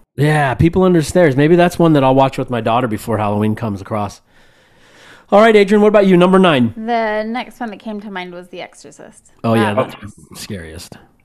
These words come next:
Speaker 2: That was scary.
Speaker 1: Yeah, I didn't really, that one didn't bother me at all because I was never, do you, do you think you have to be religious to, for that one to be scary?
Speaker 2: I'm not a religious, I've never really been religious, but I do believe, like, in,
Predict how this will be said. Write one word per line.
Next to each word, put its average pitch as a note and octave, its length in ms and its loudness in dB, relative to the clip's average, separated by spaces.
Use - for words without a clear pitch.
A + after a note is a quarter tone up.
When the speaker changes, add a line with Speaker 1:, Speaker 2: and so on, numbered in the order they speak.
Speaker 2:
That F#3 60 -16
was E3 140 -18
scary. - 340 -20
Speaker 1:
Yeah, C3 300 2
I D#3+ 100 2
didn't E3+ 220 2
really, D3 240 2
that D#3+ 280 -2
one D#3 180 2
didn't C3 180 0
bother G#2+ 300 -2
me G#2 140 -4
at G#2 100 -2
all G2+ 120 -2
because G2+ 280 -4
I A2 80 0
was G#2 200 -2
never, G#2+ 440 -4
do D3 80 0
you, A3+ 140 6
do F#3+ 160 2
you B3 80 6
think C4+ 160 2
you C4+ 60 4
have A3+ 100 0
to A3+ 40 0
be A3+ 100 4
religious F3+ 560 2
to, F#3 180 0
for - 160 -4
that F#3+ 160 0
one F#3+ 100 2
to F#3 60 0
be F#3+ 100 -2
scary? F#3 480 0
Speaker 2:
I'm A3 480 -6
not G3 280 -8
a - 20 -12
religious, F3+ 440 -14
I've G3 200 -10
never F#3 260 -10
really E3+ 200 -12
been E3+ 220 -14
religious, F3+ 520 -16
but F#3 120 -12
I F3 100 -14
do G3 160 -16
believe, F3+ 360 -16
like, F3 260 -20
in, E3 200 -20